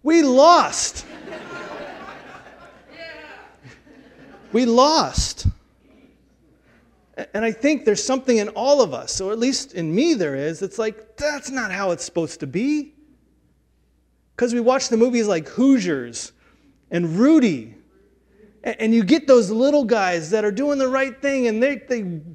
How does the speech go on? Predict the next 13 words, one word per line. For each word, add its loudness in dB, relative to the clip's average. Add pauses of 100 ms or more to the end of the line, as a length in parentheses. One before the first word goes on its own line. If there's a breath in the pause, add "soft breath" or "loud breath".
(100)
beat 4
the -2
big -6
champion, -6
and -6
you're -6
like, -8
"Yes, -4
that's -2
what -6
we 2
should -4
be." 2